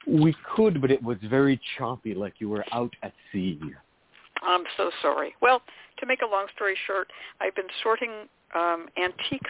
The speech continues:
Speaker 2: hoodoo supply labels to give to my patrons who pay a little bit of extra money to get them. And, uh, you can get the articles that I write for two dollars a week, but if you want to get in on the antique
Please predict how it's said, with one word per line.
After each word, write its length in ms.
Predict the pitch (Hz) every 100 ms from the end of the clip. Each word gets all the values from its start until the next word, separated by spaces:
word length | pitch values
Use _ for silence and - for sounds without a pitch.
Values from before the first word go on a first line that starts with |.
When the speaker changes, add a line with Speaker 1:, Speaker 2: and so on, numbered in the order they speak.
| -
Speaker 2:
hoodoo 280 | 240 220 208 -
supply 380 | - - 180 170
labels 380 | 160 156 160 160 - - - -
to 80 | -
give 200 | 160 170 - -
to 60 |
my 220 | 170 151 - -
patrons 440 | 240 - 269 294 - - - - - -
who 300 | 202 190 185 180 - - -
pay 240 | 196 190 185
a 40 | 156
little 240 | 185 247
bit 160 | 262 247
of 80 | 208
extra 380 | 208 - - 180
money 300 | 156 226 - -
to 60 |
get 180 | - 185 -
them. 140 | 294 415 _ _ _ -
And, 220 | 190 190 -
uh, 200 | 196 202 - - - - - - _ _ - _ _ -
you 100 | 214
can 220 | - 208 180
get 180 | 185 - _ _ -
the 140 | 170 -
articles 400 | 285 - 160 151
that 100 | 175
I 120 | 170 165
write 240 | 170 170
for 100 | -
two 140 | - 294
dollars 300 | 220 160 156 151
a 60 |
week, 160 | 160 156
but 100 | 156
if 80 | 165
you 80 | 185
want 160 | 185 202
to 60 |
get 180 | 185 180
in 160 | 180 180
on 200 | 175 165
the 180 | 160 156 - - - - _ -
antique 360 | 180 185 -